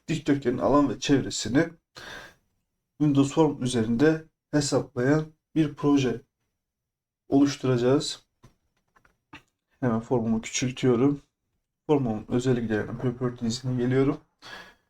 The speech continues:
Buradan fontunu değiştiriyorum. Fontuna tıkladıktan sonra yazı tipini Time News Roman olarak değiştiriyorum.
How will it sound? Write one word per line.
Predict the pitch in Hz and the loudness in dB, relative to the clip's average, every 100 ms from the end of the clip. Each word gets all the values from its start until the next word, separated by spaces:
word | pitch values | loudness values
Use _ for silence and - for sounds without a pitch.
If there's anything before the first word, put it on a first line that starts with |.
| _ _ | _ _
Buradan | 170 165 160 | 0 2 0
fontunu | - 160 156 160 147 | 0 0 0 0 0
değiştiriyorum. | 120 113 - 110 110 131 143 - _ | 0 -4 -6 -4 -2 -2 -6 -10 _
Fontuna | - 143 135 131 135 | -2 0 0 -2 -2
tıkladıktan | 135 - 117 - - 113 | -4 -4 -6 -6 -6 -4
sonra | 127 110 110 117 151 - - - - - | -4 -8 -6 -4 -6 -8 -18 -18 -14 0
yazı | 151 147 | 0 0
tipini | - _ 151 127 127 | -8 _ -2 -2 -4
Time | - 135 131 135 131 _ _ _ _ _ _ _ _ _ _ _ _ _ _ - | -2 0 0 -2 -6 _ _ _ _ _ _ _ _ _ _ _ _ _ _ 0
News | 139 123 - | 0 0 -4
Roman | 131 123 127 | -4 0 0
olarak | 110 110 - | 0 -4 -4
değiştiriyorum. | 110 113 - - - - 160 | -4 -4 -6 -6 -4 -4 -8